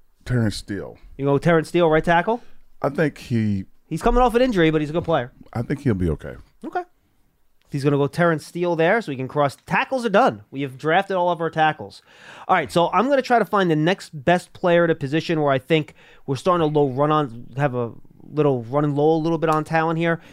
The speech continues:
Speaker 2: You selected, uh, Dexter Lawrence, who I
Speaker 1: Mm-hmm.
Speaker 2: think is, is probably the best defensive tackle in the division. So I'm gonna go,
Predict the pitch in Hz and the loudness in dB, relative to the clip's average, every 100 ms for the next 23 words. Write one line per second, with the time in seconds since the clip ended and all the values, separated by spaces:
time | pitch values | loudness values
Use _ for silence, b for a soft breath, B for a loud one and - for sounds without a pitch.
0 | B 87 127 185 - 202 185 180 - 175 | B -14 -2 -2 0 2 4 2 2 2
1 | 170 170 b b b - - 131 117 104 | 2 -4 b b b -6 0 2 2 -2
2 | 85 165 165 - 143 135 139 170 185 147 | -4 -2 0 0 0 0 0 0 -2 0
3 | 131 127 127 107 123 - 127 110 - 143 | 0 0 -2 -6 -10 -10 -12 -14 -6 -4
4 | 135 127 113 123 131 131 120 120 131 123 | -2 -4 -4 -6 -6 -12 -12 -10 -8 -8
5 | 127 120 120 147 143 135 135 127 131 127 | -10 -12 -10 -10 -8 -8 -6 -4 -2 0
6 | 117 | -2